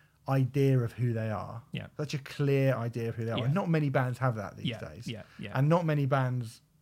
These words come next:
Speaker 1: will be able to have the, the budget
Speaker 2: Yeah.
Speaker 1: to do the sort of thing that Black Futures wanna do. And they also have the songwriting ability to do it as well, clearly. That's why I want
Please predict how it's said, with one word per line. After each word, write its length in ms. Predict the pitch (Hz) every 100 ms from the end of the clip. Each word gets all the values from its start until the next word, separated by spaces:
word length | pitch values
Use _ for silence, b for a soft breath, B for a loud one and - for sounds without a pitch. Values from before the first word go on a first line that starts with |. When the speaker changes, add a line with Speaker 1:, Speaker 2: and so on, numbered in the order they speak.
| _ _ _ 131
Speaker 1:
will 240 | 131 123
be 180 | 117 135
able 240 | 127 120
to 80 | 113
have 300 | 110 113 107
the, 160 | 110 110
the 160 | 107
budget 540 | 110 123 120 117 113 - b b -
Speaker 2:
Yeah. 180 | 123
Speaker 1:
to 60 | 117
do 280 | 107 131 120
the 100 | 120
sort 160 | 131
of 80 | 117
thing 160 | 120 113
that 100 | 104
Black 220 | 117 -
Futures 300 | 113 110 110
wanna 180 | 107 107
do. 320 | 120 98 104 B B B -
And 440 | 190 151 135 156 - _
they 140 | - 135
also 200 | 127 120
have 240 | 110 110
the 60 | 117
songwriting 540 | - 131 127 120 113
ability 360 | 110 120 110 107
to 100 | 110
do 180 | 110 104
it 80 | 107
as 80 |
well, 260 | 107 104 101
clearly. 480 | - 120 104 101 113 - b b b b _ _
That's 340 | - 170 - -
why 300 | 131 117 110
I 160 | 104
want 400 | 107 110 107 104